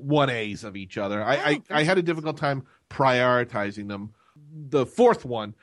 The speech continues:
Speaker 1: uh, I'm gonna put in the category of honorable mention if I could.
Speaker 2: Okay.
Speaker 1: Uh,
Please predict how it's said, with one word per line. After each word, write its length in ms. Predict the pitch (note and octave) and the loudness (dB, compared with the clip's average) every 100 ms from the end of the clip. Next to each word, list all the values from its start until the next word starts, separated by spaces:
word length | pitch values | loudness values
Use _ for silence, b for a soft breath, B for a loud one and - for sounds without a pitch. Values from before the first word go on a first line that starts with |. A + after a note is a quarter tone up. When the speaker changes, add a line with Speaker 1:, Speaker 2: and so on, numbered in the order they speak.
| b | b
Speaker 1:
uh, 140 | B2+ C3 | -2 0
I'm 120 | D3 | 0
gonna 140 | D#3 D3+ | 2 0
put 160 | D#3+ | 0
in 60 | C#3+ | -2
the 40 | |
category 340 | C3 C3+ B2 B2 | -2 -2 0 -2
of 100 | A2+ | 0
honorable 300 | C3+ C3 B2 | 0 0 -2
mention 340 | A#2 B2 - | -2 -2 -2
if 80 | C3+ | 0
I 80 | C3+ | 0
could. 400 | B2+ D#3 D#3 D#3+ _ | 2 2 2 -2 _
Speaker 2:
Okay. 340 | E4+ - F3+ | -14 -10 -8
Speaker 1:
Uh, 60 | C4 | -8